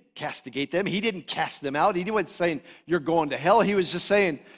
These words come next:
"You know, you can be going through the motions and doing all the God things, and yet God has to bring you back home again." Where you get to know him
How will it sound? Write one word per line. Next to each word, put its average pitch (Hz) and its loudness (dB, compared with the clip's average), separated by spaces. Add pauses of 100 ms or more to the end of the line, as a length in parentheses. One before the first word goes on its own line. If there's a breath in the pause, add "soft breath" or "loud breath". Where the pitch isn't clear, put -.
(300 soft breath)
"You 202 0
know, 208 6
you 202 2
can 208 0
be 180 -2
going 233 8
through 214 -2
the 180 0
motions 190 6
and 185 0
doing 233 4
all 254 8
the 208 4
God 269 10
things, 294 6
and 160 -2
yet 170 0
God 175 4
has 160 -8
to 135 -12
bring 156 -8
you 147 -8
back 165 -6
home 170 -8
again." 101 -14 (2500)
Where 110 -18
you 95 -14
get 127 -14
to 123 -18
know 120 -10
him 104 -20